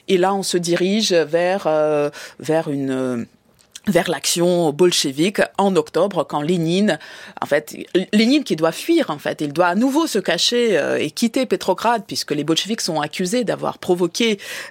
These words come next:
euh, les événements de juillet. Euh, les bolcheviks et Lénine en personne sont accusés d'être,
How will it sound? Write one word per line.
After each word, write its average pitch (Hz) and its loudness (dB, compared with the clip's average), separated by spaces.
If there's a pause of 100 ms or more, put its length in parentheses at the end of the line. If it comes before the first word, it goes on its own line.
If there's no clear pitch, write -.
(140)
euh, 143 2
les 170 2
événements 170 2
de 143 -2
juillet. 196 2 (420)
Euh, 170 6
les 190 4
bolcheviks 240 0
et 190 4
Lénine 254 4
en 226 0
personne 202 -2
sont 165 -2
accusés 196 0
d'être, 165 0